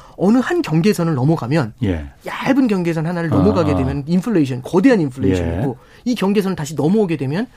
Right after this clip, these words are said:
Speaker 1: 강력한 디플레이션인 거죠.
Speaker 2: 음.
Speaker 1: 이게 두 가지가 같이 공존합니다. 그러면 하나의 경계를 두고 냉온탄을 반복할 수가 있거든요.
Speaker 2: 예.
Speaker 1: 그러면 이 냉온탕 어디도 안 들어가려면 이 사이를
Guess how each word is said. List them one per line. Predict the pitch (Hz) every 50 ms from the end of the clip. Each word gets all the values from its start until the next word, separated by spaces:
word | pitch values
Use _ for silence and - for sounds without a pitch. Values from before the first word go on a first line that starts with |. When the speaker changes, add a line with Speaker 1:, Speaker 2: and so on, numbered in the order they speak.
| - -
Speaker 1:
강력한 | - - - 151 175 226 226 - 202 165
디플레이션인 | 147 135 - 139 135 131 131 120 127 123 120 104
거죠. | 92 87 85 82 80
Speaker 2:
음. | 78 76 73 69 - - -
Speaker 1:
이게 | 226 240 208 226 233 220 147 104 - - - - -
두 | - 156 165
가지가 | 185 262 247 233 214 202 196 175
같이 | 143 139 127 131 - 147
공존합니다. | - - 160 160 156 180 170 143 127 131 143 170
그러면 | 127 - 220 185 165 190 170 - - - - - - - -
하나의 | - - 330 330 330 320
경계를 | 226 190 147 147 156 160 156
두고 | 143 147 151
냉온탄을 | 131 127 120 131 160 214 247 233 233 226 196 185 170
반복할 | - - - 127 127 196 - - 233 208
수가 | - - - 147
있거든요. | 123 127 - 123 117 113 131 139 123 104
Speaker 2:
예. | 95 90 82 78 71 69 - - -
Speaker 1:
그러면 | - - 240 226 175 151 147 131 107 - - - - - - - - _ _ _ _ -
이 | 214 220 202 175
냉온탕 | 160 160 190 254 285 262 - 240 180
어디도 | 143 175 175 247 220 233
안 | 190 143 151
들어가려면 | 180 196 160 143 123 120 117 120 143 139 117 110 - - - _ -
이 | 240 247 247
사이를 | 220 - - 294 285 262 233 240 220